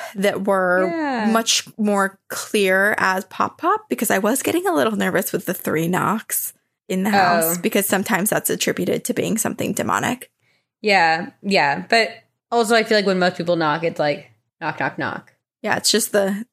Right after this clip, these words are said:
Speaker 1: the regular cadence.
Speaker 2: Yeah, and it was coming from the basement, so I feel like it was just trying to get her attention.
Speaker 1: Right. Also, the, the car accident, it just reminds me so much of, you know, when you watch YouTube videos and it's all like,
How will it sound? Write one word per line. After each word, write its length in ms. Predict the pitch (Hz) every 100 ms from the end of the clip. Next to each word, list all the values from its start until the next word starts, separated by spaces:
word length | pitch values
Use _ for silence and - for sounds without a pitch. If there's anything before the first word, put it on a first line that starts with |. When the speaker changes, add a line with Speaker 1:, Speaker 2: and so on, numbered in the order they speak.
| -
Speaker 1:
the 440 | 202 _ 220 196
regular 400 | 190 196 196 175
cadence. 640 | 170 156 - 190 - - -
Speaker 2:
Yeah, 220 | - 180 143
and 100 | 208
it 40 |
was 100 | 226
coming 220 | 247 233
from 100 | 226
the 80 | 208
basement, 480 | 185 185 - 151 -
so 100 | 165
I 80 | 160
feel 140 | 170
like 100 | 160
it 40 | 160
was 100 | 156
just 120 | -
trying 140 | 170
to 40 | 151
get 220 | 156 -
her 120 | 160
attention. 600 | 151 156 151 - - 175 - _ _ _ _
Speaker 1:
Right. 380 | 185 180 175 - _ _
Also, 320 | 208 262 277
the, 500 | 220 202 196 190 185 -
the 180 | 190 190
car 440 | - - 208 302
accident, 640 | - 185 - - 175 180 -
it 160 | 214 226
just 220 | 294 - 508
reminds 320 | 247 190 196
me 80 | 214
so 160 | - 196
much 220 | 190 -
of, 300 | 196 185 - _ _ _
you 80 | 214
know, 120 | 214
when 280 | 220 220 202 -
you 140 | 202
watch 240 | 190 196 208
YouTube 380 | 202 196 202 180
videos 460 | 190 185 180 185
and 140 | 180 175
it's 160 | 180
all 180 | 180 175
like, 220 | 170 175